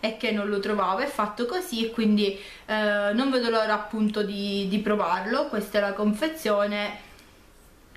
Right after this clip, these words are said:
lo metto qui, eccolo qui,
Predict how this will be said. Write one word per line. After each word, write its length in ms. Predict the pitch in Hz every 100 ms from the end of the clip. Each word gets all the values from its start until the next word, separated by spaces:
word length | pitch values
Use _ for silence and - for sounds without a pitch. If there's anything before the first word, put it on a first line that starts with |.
| - - - -
lo 140 | 233
metto 400 | 214 220 - 294
qui, 360 | 294 233 208 - - - - - - - - - - - - - - - - - - - -
eccolo 460 | 214 220 - 233 220
qui, 540 | - 202 262 294 -